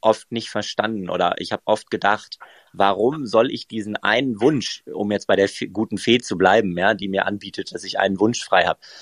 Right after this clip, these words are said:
warum soll ich diesen einen Wunsch mit so etwas Banalem,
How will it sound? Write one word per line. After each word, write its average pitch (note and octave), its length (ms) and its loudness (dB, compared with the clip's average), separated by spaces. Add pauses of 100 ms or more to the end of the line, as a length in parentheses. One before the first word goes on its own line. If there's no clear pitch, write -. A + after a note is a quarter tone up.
(140)
warum G2 260 2
soll B2 160 4
ich B2+ 120 -2
diesen G#2 220 -8
einen G#2 380 -2
Wunsch A2+ 360 -2
mit G#2 180 -4
so G2+ 280 2
etwas A2+ 380 0
Banalem, G2+ 880 0